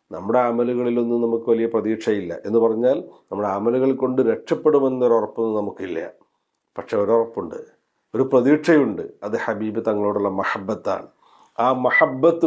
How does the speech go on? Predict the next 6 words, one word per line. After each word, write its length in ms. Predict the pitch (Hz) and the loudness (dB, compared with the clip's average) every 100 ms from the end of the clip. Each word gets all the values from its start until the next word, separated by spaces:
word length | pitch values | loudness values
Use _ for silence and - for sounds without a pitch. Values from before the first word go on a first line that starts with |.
| 127 | 2
കൊണ്ട് 300 | 120 113 110 - 85 | 0 0 -2 -2 -12
നമ്മൾ 160 | 92 87 | -10 -10
രക്ഷപ്പെടും. 500 | 85 - - 80 - _ _ _ _ _ _ _ _ - - - - | -10 -10 -10 -10 -16 _ _ _ _ _ _ _ _ -20 -20 -12 -8
അത് 140 | 90 101 | -2 -2
നബി 140 | 92 101 | 0 2
തങ്ങളോട് 340 | 113 120 127 | 2 4 2